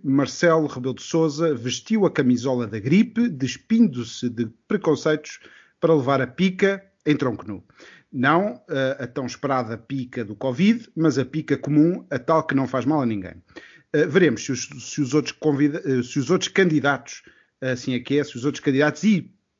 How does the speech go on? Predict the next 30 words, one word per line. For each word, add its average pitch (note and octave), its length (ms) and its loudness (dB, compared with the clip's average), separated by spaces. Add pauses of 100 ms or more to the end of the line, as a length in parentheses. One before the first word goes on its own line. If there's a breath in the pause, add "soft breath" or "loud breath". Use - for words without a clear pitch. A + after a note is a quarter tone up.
(280)
mais A#2+ 380 -2
as A2 80 -8
candidatas C3 580 0
até C3+ 380 -2 (120)
farão C3 280 0
o A#2 40 0
mesmo. F#2+ 360 -6 (360 loud breath)
Isso D#3+ 300 0
mesmo, F3 400 4
agora C3+ 280 0
é C3 40 -4
presidenciável, C3 1160 -2
eh, A#2+ 160 -4
tirar A#2+ 460 0 (200)
a B2 240 -2 (380)
camisola A#2+ 640 0
para B2+ 220 -4
a B2+ 40 -6
pica. G2 340 -14 (920 loud breath)
Muito G#3+ 340 4
antes G#3+ 240 2
deste G3+ 340 -4
momento G3 480 0
alto G3+ 300 0
da D#3 100 2
nossa E3+ 360 -2
querida F3 320 0
República, D3 680 -4
o D3+ 120 -2
governo C3 640 0